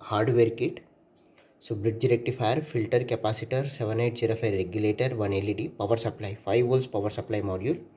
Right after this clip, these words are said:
And here I given the five volts power supply to the Arduino board.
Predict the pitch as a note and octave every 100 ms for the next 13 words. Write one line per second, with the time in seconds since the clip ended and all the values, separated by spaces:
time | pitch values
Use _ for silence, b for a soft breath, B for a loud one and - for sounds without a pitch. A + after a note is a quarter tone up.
0 | b b b b _ - G#2+ A2 G#2+ C3+
1 | F3+ - A2+ A2 A#2 B2 C3+ C3 G2 A2
2 | A2+ B2+ - G2+ G#2 A2 - A2 A2 A2+
3 | A2 - - F#2+ F#2+ G#2+ A2 G#2+ G2 A2
4 | E3+